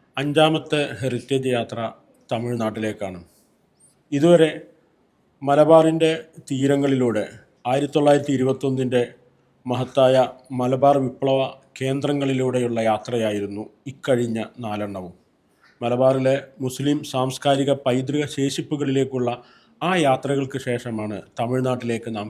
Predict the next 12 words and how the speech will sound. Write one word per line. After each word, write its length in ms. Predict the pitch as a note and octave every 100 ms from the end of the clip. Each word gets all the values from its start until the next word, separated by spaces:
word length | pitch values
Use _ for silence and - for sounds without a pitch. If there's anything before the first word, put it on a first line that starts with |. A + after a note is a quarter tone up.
| -
കടക്കുന്നത്. 480 | G2 - G2 F#2 E2 - _ _ _ _ _ _ _ _ _ -
തമിഴ്നാട്ടിൽ 580 | C#3+ D#3 E3+ E3+ E3 D#3+ E3 - _ _ _
വിശേഷമായി 760 | C#3+ C3 D#3+ D#3+ E3+ D3 C3+ C#3 C3+ _ _ _ _ -
മുസ്ലിം 500 | C#3+ C3+ F3 F#3 F#3+
സാംസ്കാരിക 680 | - C#3 C#3+ - D3+ D3 D3+
കേന്ദ്രം 460 | D3+ C#3+ C3+ C3+ C#3 C#3
എന്ന് 140 | B2+
പറയാവുന്ന 560 | B2 A#2+ A#2 A#2+ A#2+ A2+ A2+
കായൽ 360 | - C3+ D3+ D#3+
പട്ടണമാണ് 640 | D#3 C3 B2+ B2 A2 A2 A2 C#3
ഇത്തവണത്തെ 520 | C3 D3 C3+ B2+ B2+
യാത്രയിലെ 520 | A#2 A2 A2 G#2